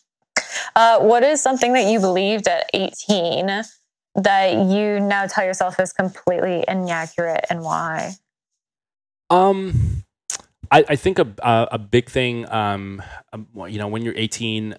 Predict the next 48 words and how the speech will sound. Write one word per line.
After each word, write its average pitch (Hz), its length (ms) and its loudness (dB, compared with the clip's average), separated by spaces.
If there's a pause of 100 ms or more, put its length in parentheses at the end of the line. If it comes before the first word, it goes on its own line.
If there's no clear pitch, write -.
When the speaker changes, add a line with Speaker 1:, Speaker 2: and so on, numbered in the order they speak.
Speaker 2:
and, 98 300 -10
and 95 360 -16
this 110 240 -8
applies 98 360 -2
to - 60 -12
myself, 98 340 -4
but - 100 -8
I - 40 -4
also 98 180 -4
have - 60 -12
a - 40 -20
conversation 98 420 -10
with 95 180 -10
a - 180 -16
lot 104 240 -2
of 98 60 -4
younger 104 420 -8
people, 104 380 -4
is 92 340 -6 (240)
it's 139 160 2
okay 156 300 4
to 135 120 -6
not 98 260 -2
know 92 140 -4
everything. 107 520 -6 (240)
Um, 87 400 2
and, 98 240 -8
and, 98 180 -8
and 101 180 -8
you 104 100 0
have 120 160 0
to 113 100 -4
know 104 320 -2
that 95 180 -4
you 92 100 -12
don't 87 220 -6
know 85 80 -8
everything. 85 340 -8
I 90 60 -6
think 101 160 -8
that's 92 220 -6
really 90 160 -6
crucial. 107 340 -4
I 98 80 -2
think 104 200 -10
when 98 120 -8
you're 92 80 -10
younger, 95 540 -6